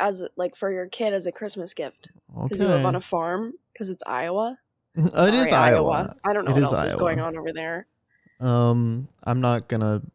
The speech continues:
Speaker 2: comment on that 'cause I've never been, but probably nothing. So yes, I am gonna comment on that. Um, okay, okay. I do, I do, I do want goats. I do want
Speaker 1: Okay.
Speaker 2: goats. I want chickens.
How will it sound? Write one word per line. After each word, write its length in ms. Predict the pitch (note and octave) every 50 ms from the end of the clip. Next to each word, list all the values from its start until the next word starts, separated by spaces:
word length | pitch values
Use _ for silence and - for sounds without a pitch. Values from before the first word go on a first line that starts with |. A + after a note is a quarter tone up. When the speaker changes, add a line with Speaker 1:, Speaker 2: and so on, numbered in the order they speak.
| _ -
Speaker 2:
comment 280 | - A#2 G#2+ G2 F2+
on 140 | G2+ G2 G2
that 280 | G#2+ G#2 F#2 - - - _ _ _ -
'cause 120 | - A#2 A2+
I've 160 | F#2+ G2 G#2+
never 240 | A2+ G#2 F#2+ - -
been, 420 | - F2+ F2+ - - - - - - _ _ _ _ _ _ _ _ -
but 180 | G#2+ - -
probably 380 | - - G#2 G#2 G2+ F#2 G#2+ G#2
nothing. 420 | G#2+ G2+ G2+ - - - - - -
So 300 | - - G#2 G2+ - B2+ - _ _ -
yes, 220 | A#2 - B2+ -
I 80 | - F#2
am 80 | D2 -
gonna 160 | - E2 D#2+
comment 340 | - - - - - - -
on 100 | - E2+
that. 200 | D#2 F2 - - - - - - - - - _ - -
Um, 640 | D3+ D#3 D#3 D#3 D3+ D3+ D3 D3+ D3 D3 C#3 - _ - -
okay, 480 | D4+ D4+ - D3+ C3+ A#2 A2+ A2+ - - -
okay. 440 | - F#4+ - - A#2+ G#2 G2+ - - -
I 100 | E3 E3
do, 260 | E3 G3+ A3 G#3 - -
I 100 | E3 E3
do, 380 | D#3 F3+ G3 G#3+ G#3+ G#3 F#3+ -
I 100 | - D#3+ D#3
do 160 | D#3 F#3 G3+
want 240 | F#3+ F#3+ F#3 D3 C3
goats. 460 | B2+ G#2+ D#2+ - - - - - - - _ _ - _ _ _ _ _ _ _ _ _ _ _ _ _ _ _ -
I 100 | D3+ D3+
do 120 | C#3+ E3+
want 260 | F#3+ F#3+ E3+ C3+ C#3 G#3+
Speaker 1:
Okay. 60 | G#3+
Speaker 2:
goats. 300 | D3 B2+ B2+ C3 - -
I 60 | C#3
want 200 | C3+ C#3+ D3 -
chickens. 640 | - - B2+ - A#2 G#2+ G#2+ G#2+ A2+ - - -